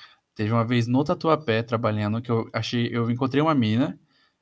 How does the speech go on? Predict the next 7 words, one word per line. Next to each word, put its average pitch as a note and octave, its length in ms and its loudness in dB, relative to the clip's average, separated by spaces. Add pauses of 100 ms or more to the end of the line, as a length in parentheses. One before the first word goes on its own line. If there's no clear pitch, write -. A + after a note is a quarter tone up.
(160)
e B2+ 280 0
muito, D#3 540 4
mano, A#2+ 420 6
fiquei B2+ 140 2
apaixonado E3 560 2
por F3+ 180 -4
ela. G#2 320 -2